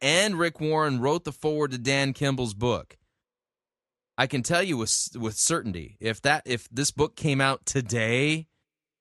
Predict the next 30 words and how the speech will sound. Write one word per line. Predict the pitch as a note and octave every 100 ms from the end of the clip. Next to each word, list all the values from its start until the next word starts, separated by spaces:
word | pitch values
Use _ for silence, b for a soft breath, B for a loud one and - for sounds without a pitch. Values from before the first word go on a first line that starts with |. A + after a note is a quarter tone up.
| _ -
and | C3+ C#3+
that | D3
were | D3+ D3+
the | D3
case, | D#3+ E3 F3 - - _ _ _ _ _ _ _ _ _ _ _ _ _ _ _ _ _ -
uh, | A#2 A2+
y-, | A2 G2+ F#2+ A2
there, | A#2 B2
there, | A2+ B2 A#2
there, | A#2+ A#2+ G#2
there, | A2 A#2+
there's | A2+ B2
something | - A2+
seriously | F#2+ - C3 G#2+ - F#2+
wrong. | A2+ C#3 D#2+ - _ _ _ _ _ _ _ _ -
But | A#2 D#3
at | G3 -
the | B2
time, | - G#3+ A3+ A2 G#2 C#3 _ _ _ _ _ _
Rick | - F3+ A#3+
Warren | E3 G3+ G#3+ F3
was | D#3+
considered | - D#3 - G3+ G3 D3+
to | D3+
be | F#3
just | F3 F3+ E3
a |
mainstream | B2+ A#2 D3+ G#3 G3+ - - C3+ D#3 F3+ F3+
evangelical | C3+ D#3+ F3 F3+ F3 A#2 A#2+ C#3 D#3+ F3
pastor. | - F#3 A#3+ B3+ - D#2+